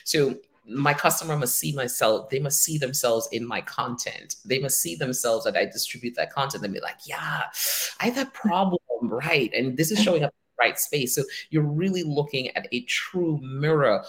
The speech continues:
when you're creating that content, and getting this data is really,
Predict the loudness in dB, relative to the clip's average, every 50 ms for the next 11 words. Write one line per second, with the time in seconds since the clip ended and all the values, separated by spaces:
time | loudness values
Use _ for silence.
0 | -14 -10 -4 -2 0 0 0 -2 -4 -6 -6 -4 0 0 0 2 2 0 0 0
1 | 0 -2 -2 -2 -6 -6 -2 0 0 0 0 -2 -2 -2 -2 -2 -4 -8 -14 -20
2 | -20 -20 _ -6 -4 -4 -4 -6 -4 -2 0 4 6 6 6 6 4 2 2 0
3 | -4 -4 -4 -2 0 2 4 4 4 4 4 0 -2 -2 -4 -6 -8 -6 -2 0
4 | 2 4 2 2 2 -2 -4